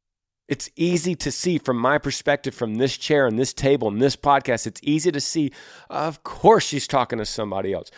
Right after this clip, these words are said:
Of course she's jealous of you and your daughter, because you're not giving her anything, because you've already made up your mind you don't wanna be here.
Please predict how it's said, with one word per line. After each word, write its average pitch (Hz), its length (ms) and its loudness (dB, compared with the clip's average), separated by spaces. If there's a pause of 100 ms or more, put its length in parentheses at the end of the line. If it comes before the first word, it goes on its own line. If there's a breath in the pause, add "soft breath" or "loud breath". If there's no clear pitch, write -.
(140 loud breath)
Of 165 240 0
course 185 320 2
she's 160 240 -2
jealous 123 400 4
of 104 140 -6
you 120 120 -2
and 110 120 -4
your 101 80 -2
daughter, 90 480 -2 (500 soft breath)
because 139 320 -4
you're 139 80 2
not 143 480 0
giving 151 320 0
her 131 220 2
anything, 139 520 0 (300 soft breath)
because 131 260 -4
you've 135 180 -2
already 156 320 4
made 139 220 2
up 135 120 -6
your 120 100 -4
mind 127 500 0
you 147 120 4
don't 160 120 6
wanna 151 180 4
be 165 280 0
here. 127 400 -6